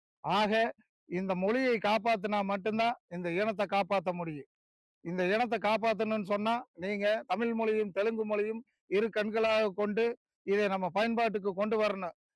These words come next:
இந்த வெட்கத்தையும் இந்த தாழ்வு மனப்பான்மையை முட்டு போட்டு நம்ம மொழி நமக்கு பிரதானமானது என்பதில் எப்ப நாம ஆணித்தரமாக வலுவாக ஒரு கருத்தை ஏற்கிறோமோ அன்னைக்குதான்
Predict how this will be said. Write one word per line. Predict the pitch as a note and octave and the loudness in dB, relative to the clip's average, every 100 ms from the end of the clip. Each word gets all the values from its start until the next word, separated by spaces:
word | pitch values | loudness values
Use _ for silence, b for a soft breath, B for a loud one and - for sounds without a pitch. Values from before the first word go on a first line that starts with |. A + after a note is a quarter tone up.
| _ | _
இந்த | F3+ F3 | -4 0
வெட்கத்தையும் | F#3+ - A#3+ A#3 A#3 A#3+ - _ _ | 0 -2 -2 0 0 -2 -10 _ _
இந்த | - G3 | -4 -2
தாழ்வு | E3+ G#3+ A#3+ A3+ | 2 2 2 2
மனப்பான்மையை | G#3+ G#3+ A3 G#3+ G#3+ G#3 | 0 0 0 0 0 -2
முட்டு | G3+ G3 | -2 -4
போட்டு | G#3 A3+ G3 A3+ - | 0 0 0 -2 -2
நம்ம | E3+ F#3+ G#3 | -4 0 0
மொழி | G3+ A#3+ A3+ | 2 0 2
நமக்கு | G#3 F#3+ F#3+ E3 | 0 -2 -4 -2
பிரதானமானது | F#3+ A#3 A3 G#3 G#3 G3+ G3 F3+ - _ - | 0 2 2 2 0 0 -4 -8 -12 _ -4
என்பதில் | G3 G#3 G#3+ G3 E3+ D3+ | -2 0 0 0 -2 -2
எப்ப | G3 - A#3+ | -4 0 0
நாம | G#3+ G#3 G3+ F#3+ E3+ D3 | 2 2 2 0 0 0
ஆணித்தரமாக | G#3+ A#3 G#3 A3+ G#3+ G#3+ G#3 | 0 0 -2 -2 0 0 0
வலுவாக | F#3+ G3 A3 G#3+ G#3 G3+ - _ _ | 0 0 0 0 0 -4 -6 _ _
ஒரு | F#3+ F#3 | -4 -2
கருத்தை | F3+ G#3 G3 A3+ G#3 F#3+ | 0 0 0 0 2 2
ஏற்கிறோமோ | A3+ G3 G#3 G3+ G3 B3 - _ _ | 0 0 0 0 0 -2 -6 _ _
அன்னைக்குதான் | F#3 A#3 G#3+ A3+ B3 C4 | -2 0 0 2 2 2